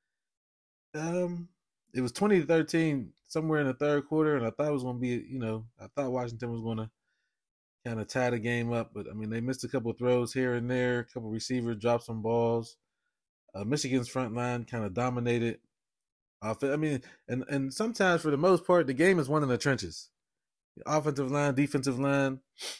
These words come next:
and Michigan, they were just mauling Washington, Washington's players. That's what I, what I was kinda worried about, um, with Washington. You know, I, if it was a track meet, I figured they was gonna be able to do something.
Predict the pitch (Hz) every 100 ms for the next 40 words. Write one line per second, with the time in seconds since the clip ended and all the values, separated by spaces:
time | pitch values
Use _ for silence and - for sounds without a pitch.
0 | _ _ _ 104 110 107 151 170 151 143
1 | 160 160 143 117 113 151 156 135 120 113
2 | 135 - 131 127 123 120 131 131 123 117
3 | - 139 104 101 147 139 135 123 127 117
4 | 110 - 156 143 123 147 131 104 101 98
5 | - _ _ _ _ _ _ _ _ _
6 | _ _ _ _ _ _ _ 107 104 101
7 | 98 95 98 104 _ _ _ 120 139 113
8 | 110 110 101 113 117 127 113 107 113 -
9 | 107 139 120 117 151 143 143 127 117 -
10 | 123 120 123 113 113 113 101 95 120 127
11 | 123 110 110